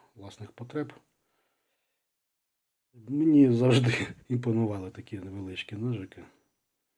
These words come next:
Я такі маленькі, не знаю, люблю більше за великі. От. Ну, це такий малючок, це він, замовник, може, за грибами буде ходити з ним.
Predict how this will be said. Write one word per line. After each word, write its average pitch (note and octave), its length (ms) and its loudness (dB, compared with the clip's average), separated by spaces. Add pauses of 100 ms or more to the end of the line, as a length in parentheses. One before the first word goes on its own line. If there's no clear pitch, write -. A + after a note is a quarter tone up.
(1080)
Я G2 120 -20
такі - 260 -20
маленькі, G#2+ 460 -6 (1400)
не F#2 120 -20
знаю, F2+ 240 -18
люблю G2 260 -10
більше F#2+ 300 -14
за F#2 120 -14
великі. F#2 440 -18 (1600)
От. F#2+ 240 -20
Ну, G3 80 -10
це F3 160 -6
такий C#3 260 -2
малючок, A#2+ 500 0
це - 80 -10
він, F#2 180 -10 (920)
замовник, F#2+ 460 -16
може, F#2 200 -18
за F#2 100 -16
грибами A2+ 420 -4
буде A#2 220 -6
ходити A2 380 -8
з G#2 40 -14
ним. G#2 200 -12